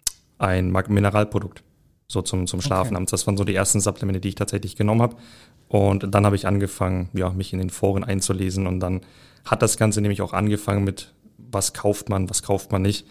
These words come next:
Speaker 1: Ich meine, das kennst du sicherlich auch,
Speaker 2: Mhm.
Speaker 1: sehr ähnlich gegangen sein.
Speaker 2: Wobei, ich weiß nicht, ob es bei dir noch der Fall war, du, du sprichst von Whey, also uns trennen ja gar nicht so, so viele Jahre, also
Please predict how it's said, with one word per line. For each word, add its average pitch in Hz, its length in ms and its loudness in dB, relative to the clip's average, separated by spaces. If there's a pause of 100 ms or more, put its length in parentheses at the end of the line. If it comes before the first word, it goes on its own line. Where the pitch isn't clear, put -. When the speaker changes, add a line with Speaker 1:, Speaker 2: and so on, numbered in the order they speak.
(280)
Speaker 1:
Ich - 80 -14
meine, 92 160 -2
das 98 140 -6
kennst 95 200 -2
du 95 60 -2
sicherlich 92 360 -4
auch, 90 300 -4
Speaker 2:
Mhm. 107 160 0
Speaker 1:
sehr 104 140 4
ähnlich - 240 0
gegangen 90 300 -2
sein. 90 240 -4 (460)
Speaker 2:
Wobei, 139 200 6
ich 113 120 -2
weiß 147 200 -2
nicht, 147 160 -2
ob 139 160 -8
es 135 180 -2
bei 131 220 0
dir 131 180 4
noch 147 160 2
der 139 160 0
Fall 139 200 0
war, 135 100 -2
du, 131 240 -2
du 127 120 -6
sprichst 131 280 -4
von 117 340 2
Whey, 143 340 2 (360)
also 127 160 6
uns 123 260 4 (160)
trennen 147 300 2
ja 120 160 2
gar 117 180 -2
nicht 110 320 -8 (380)
so, 120 400 0
so 113 160 -6
viele 139 320 0
Jahre, 104 420 0
also 110 180 -4